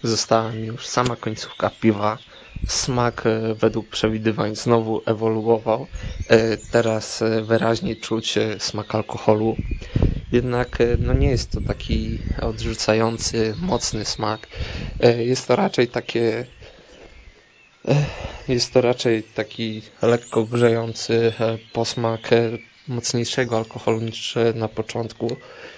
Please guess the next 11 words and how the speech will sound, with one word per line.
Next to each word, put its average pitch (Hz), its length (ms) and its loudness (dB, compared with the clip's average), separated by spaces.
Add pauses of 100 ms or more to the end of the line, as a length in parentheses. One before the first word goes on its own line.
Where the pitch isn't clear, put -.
(180)
Jest 120 360 2
naprawdę 117 600 4 (100)
przyjemny. 110 680 2 (640)
E, 120 140 6
końcówka - 500 -4
piwa 131 320 2
właśnie 117 600 -2 (260)
tak 131 140 4
się 139 140 6
powinna 120 460 0
zachować. 117 580 -2